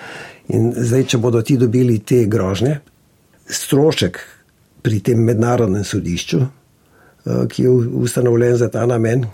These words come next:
ki ni sodišče E U, še enkrat, ne, je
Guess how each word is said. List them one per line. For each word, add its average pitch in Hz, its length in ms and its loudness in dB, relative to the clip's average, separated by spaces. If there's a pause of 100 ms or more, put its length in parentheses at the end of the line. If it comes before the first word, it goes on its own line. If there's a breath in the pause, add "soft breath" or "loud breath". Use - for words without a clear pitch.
ki - 140 -4
ni 113 100 0
sodišče 127 460 0
E 123 220 4
U, 135 140 2
še - 120 -6
enkrat, 123 480 -2
ne, 110 200 -4 (840 loud breath)
je 117 680 2